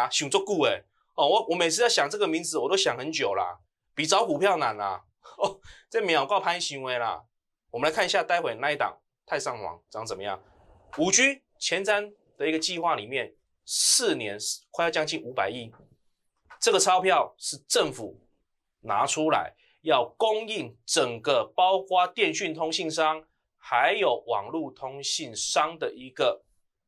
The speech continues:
哎，当讲补助款啦，甲你这产业插用起来啦，建好起来啦，五G专网公司全面部件，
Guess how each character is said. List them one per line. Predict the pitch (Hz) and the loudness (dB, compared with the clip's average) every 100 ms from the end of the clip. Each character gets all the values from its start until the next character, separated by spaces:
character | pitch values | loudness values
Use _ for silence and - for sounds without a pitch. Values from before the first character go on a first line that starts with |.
| _ | _
哎， | - | -12
当 | 98 131 | -8 -6
讲 | 127 120 | -6 -8
补 | 92 | -10
助 | 139 - | -12 -6
款 | 95 92 | -4 -2
啦， | 98 92 - _ _ _ _ _ _ - | -2 -2 -4 _ _ _ _ _ _ -2
甲 | 117 | 0
你 | - | 2
这 | 175 | 2
产 | - 120 135 | 2 -2 0
业 | 151 | 0
插 | 147 185 156 147 - | 2 4 4 2 -2
用 | 135 117 120 | -2 0 0
起 | 143 | 2
来 | 127 110 | 2 2
啦， | 104 92 - _ _ _ _ | 2 0 -4 _ _ _ _
建 | - 175 | 0 2
好 | 175 | 2
起 | 160 170 | 2 2
来 | 147 120 | 4 4
啦， | 107 - | 0 -2
五 | 127 127 | -10 -16
G | 131 202 | -16 -10
专 | 196 196 | -4 -4
网 | 160 90 | -4 -6
公 | - 175 | -8 -10
司 | 175 170 | -8 -8
全 | 139 | -8
面 | 151 160 | -8 -10
部 | 160 | -8
件， | 156 135 | -4 -4